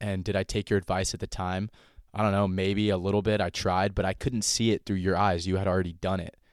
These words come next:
You know what I mean? And, and it took me being on the other side and us having some real conversations, being like,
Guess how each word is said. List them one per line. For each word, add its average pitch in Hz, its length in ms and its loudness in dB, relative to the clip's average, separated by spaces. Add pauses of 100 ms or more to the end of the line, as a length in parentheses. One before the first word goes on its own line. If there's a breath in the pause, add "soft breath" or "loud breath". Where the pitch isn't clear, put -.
(180)
You 98 60 -4
know 98 60 0
what 95 100 0
I 92 60 -2
mean? 95 240 -2
And, 90 160 -4 (640 soft breath)
and 107 140 0
it 98 140 -4
took - 300 2
me 113 520 2 (580)
being 113 220 0
on 110 120 2
the 110 120 0
other 104 220 2
side 98 360 2
and 98 160 -4
us 98 240 -4
having 98 240 -4
some 92 220 -6
real 95 140 0
conversations, 95 720 -6
being 92 220 -6
like, 85 180 -8